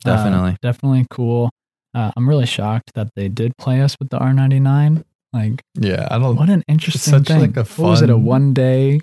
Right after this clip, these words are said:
Speaker 2: Yeah.
Speaker 1: like, bamboozle?
Speaker 2: Everyone was, "It's all about the bamboozle now."
Speaker 1: So interesting.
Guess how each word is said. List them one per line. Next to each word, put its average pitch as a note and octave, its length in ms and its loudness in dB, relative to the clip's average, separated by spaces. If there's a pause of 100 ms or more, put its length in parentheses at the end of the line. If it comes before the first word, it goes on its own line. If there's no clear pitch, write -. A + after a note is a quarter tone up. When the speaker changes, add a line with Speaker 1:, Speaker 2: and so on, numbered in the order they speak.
Speaker 2:
Yeah. D3 220 -2
Speaker 1:
like, C3 260 0
bamboozle? C3+ 720 2
Speaker 2:
Everyone A#2+ 480 0
was, A2+ 140 0 (200)
"It's - 180 -16
all G2+ 140 -6
about G2 280 -4
the F#2+ 60 -8
bamboozle F#2+ 560 -4
now." F#2+ 400 -2
Speaker 1:
So C#3+ 320 -2
interesting. G#2+ 640 -4